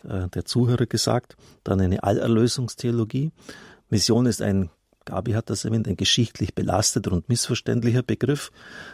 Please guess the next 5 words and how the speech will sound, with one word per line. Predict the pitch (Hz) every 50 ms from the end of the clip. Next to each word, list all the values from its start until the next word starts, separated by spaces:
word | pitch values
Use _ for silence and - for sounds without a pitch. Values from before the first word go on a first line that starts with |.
| - _
als | - - 101 -
man | 110 95
die, | 87 104 92 85 82 - - _ _ _ _ _ _ _ _ - _ _ _ -
den | - 95
Eigenwert | - - 92 98 107 107 110 101 95 104 110 107 - - - -